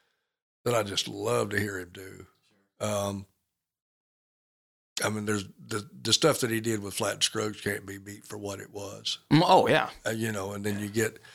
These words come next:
Speaker 1: into that early fif-, early to mid fifties stuff where you, you could tell he, he was pissed off
Speaker 2: <laughs>
Speaker 1: on some of it and not having a good time,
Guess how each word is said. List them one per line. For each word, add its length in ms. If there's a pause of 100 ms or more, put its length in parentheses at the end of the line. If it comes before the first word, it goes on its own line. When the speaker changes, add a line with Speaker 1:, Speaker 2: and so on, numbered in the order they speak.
(320)
Speaker 1:
into 200
that 220
early 260
fif-, 340
early 240
to 100
mid 220
fifties 400
stuff 320
where 220
you, 340
you 120
could 180
tell 280
he, 100 (280)
he 140
was 220
pissed 300
off 360 (140)
Speaker 2:
<laughs> 720
Speaker 1:
on 160
some 260
of 160
it 200
and 180
not 240
having 240
a 60
good 200
time, 380